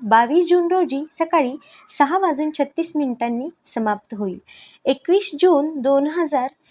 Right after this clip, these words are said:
चोवीस रोजी वटसावित्री पौर्णिमा साजरी होईल. वटसावित्रीचे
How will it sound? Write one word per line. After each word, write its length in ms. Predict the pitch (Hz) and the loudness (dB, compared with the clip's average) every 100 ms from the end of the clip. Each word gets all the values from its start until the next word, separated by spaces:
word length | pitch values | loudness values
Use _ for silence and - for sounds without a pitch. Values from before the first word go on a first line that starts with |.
| _ _ | _ _
चोवीस 600 | - 349 302 294 330 - _ _ | 2 4 4 0 -4 -14 _ _
रोजी 460 | 269 320 233 240 285 - | 2 2 2 -2 -8 -12
वटसावित्री 680 | 214 254 359 381 339 339 339 | -6 -4 -2 0 0 2 0
पौर्णिमा 560 | 339 330 320 294 233 247 - _ | 2 2 2 2 -2 -4 -10 _
साजरी 380 | - 220 214 226 | -2 0 0 -2
होईल. 260 | 214 214 202 - - _ _ | -2 -2 -4 -14 -20 _ _
वटसावित्रीचे 1040 | 254 277 339 381 339 359 359 359 349 262 | -4 -2 0 2 4 2 2 0 2 -2